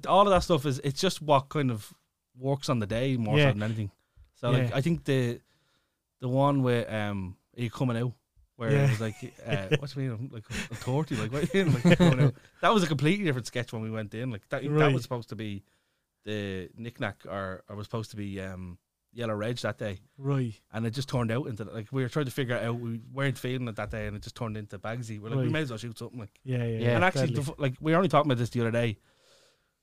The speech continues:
Speaker 1: The Git sketch. So I edited, I had the, the, the first edit of that ready, and I sent it on, but when I watched it, I was like, "God, this is shit." <laughs> Like,
Speaker 2: Really?
Speaker 1: yeah, like, I was, and then when I sent it on to them, they're like, "I don't know if it's, like,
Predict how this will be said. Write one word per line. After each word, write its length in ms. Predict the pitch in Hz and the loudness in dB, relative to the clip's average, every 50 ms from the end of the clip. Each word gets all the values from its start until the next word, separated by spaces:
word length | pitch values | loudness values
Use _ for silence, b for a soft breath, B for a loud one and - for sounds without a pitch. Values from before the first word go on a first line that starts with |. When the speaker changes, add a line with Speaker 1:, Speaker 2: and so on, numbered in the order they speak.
| _ _ | _ _
Speaker 1:
The 80 | - 135 | -4 -2
Git 240 | 123 147 170 170 - | 0 0 0 0 -2
sketch. 460 | - - 131 104 - - - - - - _ _ _ _ | -2 0 0 0 0 -2 -10 -14 -14 -16 _ _ _ _
So 380 | - - 131 123 123 120 - - _ _ _ _ _ _ _ | -4 0 2 2 2 0 -2 -8 _ _ _ _ _ _ _
I 140 | - 139 175 175 | 0 2 4 6
edited, 400 | 151 160 175 170 143 131 123 127 _ | 6 4 4 2 -2 -4 -6 -8 _
I 220 | - 120 123 120 131 | -4 -4 -2 -2 -2
had 220 | - 143 147 160 160 | 0 2 0 2 0
the, 100 | 165 139 | -2 -4
the, 320 | 127 131 127 123 113 110 110 - | -4 -4 -4 -4 -4 -4 -4 -8
the 80 | - 110 | -10 -6
first 260 | - 139 139 135 - | -4 -2 -2 0 0
edit 180 | 131 120 123 - | 0 0 0 -2
of 40 | 110 | -2
that 140 | 113 104 92 | -2 -4 -4
ready, 360 | 101 104 107 110 104 95 - _ _ _ _ _ _ _ _ _ _ _ _ _ _ _ _ _ _ _ _ _ _ _ | -4 -6 -4 -6 -6 -8 -10 _ _ _ _ _ _ _ _ _ _ _ _ _ _ _ _ _ _ _ _ _ _ _
and 120 | - 113 107 | -10 -8 -8
I 40 | 104 | -6
sent 300 | - - 135 147 135 123 | -4 -2 -2 -2 -2 -2
it 60 | 95 | -2
on, 240 | 117 117 117 113 107 - | -2 -2 -2 -2 -4 -4
but 220 | - 117 113 - - _ _ _ _ _ _ _ _ _ _ _ _ | -6 -6 -6 -6 -10 _ _ _ _ _ _ _ _ _ _ _ _
when 180 | 131 143 151 160 | -2 0 2 2
I 60 | 160 | 2
watched 360 | 147 131 131 135 135 - - | 4 4 2 2 0 -2 -4
it, 60 | 139 90 | -4 -4
I 40 | |
was 140 | 107 110 110 | -4 -4 -4
like, 140 | 107 101 - | -6 -8 -8
"God, 140 | - - 123 - | -12 -16 -16 -16
this 180 | - 135 - - | -18 -20 -20 -20
is 120 | 92 - - | -20 -20 -20
shit." 280 | - - - 104 - | -16 -12 -10 -6 -2
<laughs> 140 | - - - | 0 0 2
Like, 120 | - - - 135 147 160 127 139 151 | 0 0 0 0 2 2 2 4 4
Speaker 2:
Really? 200 | 185 254 320 359 427 | 6 8 8 10 10
Speaker 1:
yeah, 300 | 440 - - - 139 127 | 10 10 10 10 8 8
like, 200 | 131 123 117 - | 6 2 0 0
I 140 | 120 131 135 | 2 2 4
was, 140 | 131 123 131 | 4 2 0
and 180 | - 123 139 | 0 2 4
then 140 | 139 135 135 | 6 6 6
when 80 | 139 135 | 6 6
I 40 | 131 | 6
sent 240 | - 160 160 147 | 6 4 2 4
it 40 | 160 | 2
on 100 | 127 131 110 | 2 2 0
to 60 | 107 | 0
them, 200 | 107 113 127 131 | 0 0 0 0
they're 100 | 117 113 | 0 0
like, 160 | 113 110 107 - - - - _ _ _ _ _ - | 0 -2 -2 -4 -6 -8 -20 _ _ _ _ _ -12
"I 60 | 131 | -10
don't 100 | 131 107 | -8 -6
know 120 | 123 131 | -4 -4
if 80 | 120 113 | -4 -4
it's, 120 | 110 - | -4 -4
like, 340 | 131 131 - 180 131 - - | -2 0 0 0 -2 -4 -10